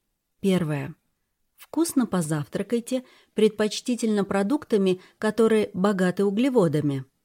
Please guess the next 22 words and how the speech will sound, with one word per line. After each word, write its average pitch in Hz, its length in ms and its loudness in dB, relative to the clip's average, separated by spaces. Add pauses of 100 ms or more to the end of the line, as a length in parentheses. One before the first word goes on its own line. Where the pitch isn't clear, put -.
(320)
Углеводы 185 560 2
понадобятся 185 760 -2
вам 170 220 2
на 175 80 4
забеге. 170 580 -2 (520)
Варианты 233 580 4
завтрака. 151 680 -4 (680)
Первое. 156 500 0 (540)
Овсяная 294 560 4
каша 247 340 -4
на 226 140 0
воде 175 440 0
с 190 120 -8
бананом. 151 640 -2 (520)
Второе. 165 600 0 (460)
Тост 185 480 -2
с 165 180 -6
джемом 190 480 4 (320)
или 302 240 6
арахисовой 220 720 0
пастой. 151 600 -6 (640)
Третье. 180 580 0